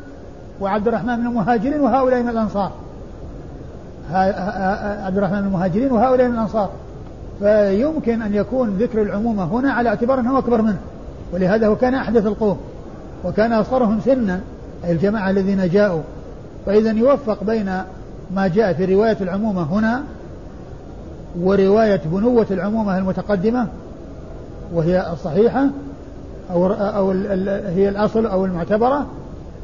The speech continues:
بأن هذا يحمل على، يعني، آه، أنهم أكبر منه، فيقال لهم عمومة بس-، ب-، ب-، من حيث الكبر،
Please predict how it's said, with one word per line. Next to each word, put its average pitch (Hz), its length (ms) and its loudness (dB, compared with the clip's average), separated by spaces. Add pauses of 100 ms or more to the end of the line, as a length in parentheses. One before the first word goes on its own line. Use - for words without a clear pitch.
بأن 240 320 0
هذا 202 380 2
يحمل 208 420 2
على، 202 400 0 (600)
يعني، 202 500 2
آه، 196 640 0
أنهم 202 260 2
أكبر 180 340 2
منه، 160 160 2 (880)
فيقال 202 500 2
لهم 214 320 2 (220)
عمومة 220 560 2
بس-، 196 160 0
ب-، 214 180 0
ب-، 226 440 0
من 214 160 -2
حيث 208 140 2
الكبر، 208 420 2